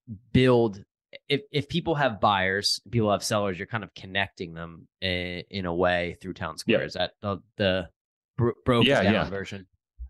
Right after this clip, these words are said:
Speaker 2: Yeah, I'll
Speaker 1: Okay.
Speaker 2: explain how it works. So people on Townsquare do three things primarily,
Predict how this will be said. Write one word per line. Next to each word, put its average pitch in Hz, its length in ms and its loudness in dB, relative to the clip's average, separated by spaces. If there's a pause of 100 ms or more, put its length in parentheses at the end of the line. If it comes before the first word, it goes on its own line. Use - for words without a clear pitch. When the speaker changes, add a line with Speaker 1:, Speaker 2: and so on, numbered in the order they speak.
(100)
Speaker 2:
Yeah, 131 140 4
I'll 110 80 6
Speaker 1:
Okay. 110 60 2
Speaker 2:
explain 120 280 4
how 101 180 4
it 80 80 0
works. 85 240 2
So 104 420 4
people 139 260 4
on 104 160 4
Townsquare 98 640 2
do 101 220 6
three 101 420 2
things 80 420 2
primarily, 82 800 0